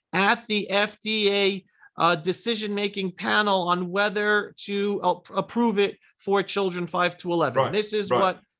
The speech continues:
Speaker 1: this F D A panel member said.
Speaker 2: Right. Yeah, w-, again, the, the, the, the, the panel, just so, just to back, to put a couple of things in context, the panel is,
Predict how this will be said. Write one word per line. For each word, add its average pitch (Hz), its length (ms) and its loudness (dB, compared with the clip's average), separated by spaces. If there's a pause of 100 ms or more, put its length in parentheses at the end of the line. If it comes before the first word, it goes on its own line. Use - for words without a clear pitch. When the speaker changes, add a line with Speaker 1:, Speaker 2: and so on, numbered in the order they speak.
(160)
Speaker 1:
this 202 280 2
F 180 200 -2
D 180 180 -4
A 175 60 -2
panel 175 280 -2
member 156 300 -2
said. - 320 -6 (500)
Speaker 2:
Right. 127 200 2 (340)
Yeah, 135 120 4
w-, 117 200 -2
again, 156 460 2 (420)
the, 135 140 4
the, 147 200 0
the, 147 140 2 (120)
the, 147 260 -4
the 139 100 4
panel, 214 460 2
just 175 240 -8
so, 165 120 -6
just 139 300 -12
to 147 80 -14
back, 151 240 -4 (200)
to 170 120 -2
put 175 180 0
a - 40 -10
couple 202 260 2
of 196 60 -2
things 180 200 -2
in 160 120 -2
context, 165 600 -6 (380)
the 214 80 2
panel 226 540 4 (220)
is, 151 300 0